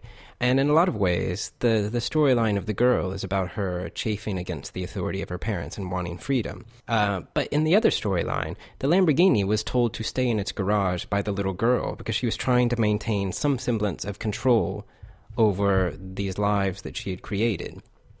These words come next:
And so in the one world, the, the little girl is seen as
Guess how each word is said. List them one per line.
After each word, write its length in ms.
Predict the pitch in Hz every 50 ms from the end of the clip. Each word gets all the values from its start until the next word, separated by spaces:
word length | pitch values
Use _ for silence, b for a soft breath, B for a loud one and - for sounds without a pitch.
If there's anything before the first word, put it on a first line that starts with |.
| - -
And 160 | 139 127 110
so 320 | - 143 120 120 120 117
in 100 | 120 120
the 80 | 120 123
one 200 | 120 147 156 151
world, 360 | 113 104 101 95 90 92 92 -
the, 500 | 113 107 104 101 95 90 95 95 - -
the 80 | - 107
little 220 | 107 113 107 107
girl 400 | 101 - 113 120 120 110 104 95
is 100 | 92 95
seen 340 | - - 110 107 104 104 98 85
as 340 | 95 98 95 95 92 -